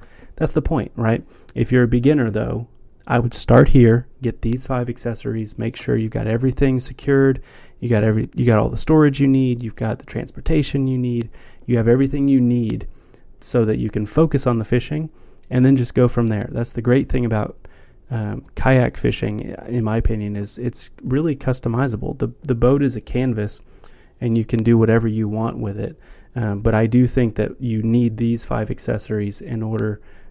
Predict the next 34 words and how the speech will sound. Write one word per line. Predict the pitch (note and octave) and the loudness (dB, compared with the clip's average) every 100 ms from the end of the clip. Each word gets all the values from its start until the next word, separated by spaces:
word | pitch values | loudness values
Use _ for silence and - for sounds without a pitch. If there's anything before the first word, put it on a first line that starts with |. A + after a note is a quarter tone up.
| - | -16
to, | - A2+ G#2+ G#2+ G#2 - - - - - - - | -2 0 0 -2 -6 -14 -20 -20 -20 -20 -20 2
well, | A3 | 4
just | F3 B2+ | 4 0
make | C#3+ D3 | -4 -2
your | C3+ | -4
time | - C#3 A#2+ | -4 -4 -4
easier, | - C#3+ B2 - - - - | -2 -2 -2 -6 -6 -10 -8
right, | A#2+ A#2+ | -4 -4
on | B2 A#2 | -2 -2
the | G#2+ | 0
water, | A2 B2 A#2+ A#2+ C#3 - | 0 0 0 -4 -10 -10
um, | B2 G#2+ G#2 | -8 -6 -6
but | G#2+ A2+ | -4 -6
just | A#2+ - | -6 -4
to | |
make | A2+ G#2+ | -2 -2
it | |
more | A#2+ A2 | -4 -6
enjoyable | G#2 B2 B2+ A#2+ A#2 | -2 0 2 2 0
and | G#2+ | -2
easier. | - A2+ A#2 A2 | -4 -4 -2 -4
But | G#2+ A#2+ A#2 | 0 0 0
you | A#2 | -2
need | A#2 A#2+ A#2 | 0 0 0
these | A#2+ A2 G#2+ | -2 -4 -4
in | B2+ A2 | -8 -6
order | A2+ A2 | -6 -6
to | - | -8
be | A2 - A#2 A#2 | -8 -2 0 0
as | G#2 | -2
functional | - C3 C3+ - C#3 C3+ | -2 0 0 -2 -2 0
and | A2+ | -2
as, | G#2+ G2 - - - - - | -4 -6 -10 -14 -20 -20 -8
uh, | B2+ G#2+ G#2+ | -4 -2 -2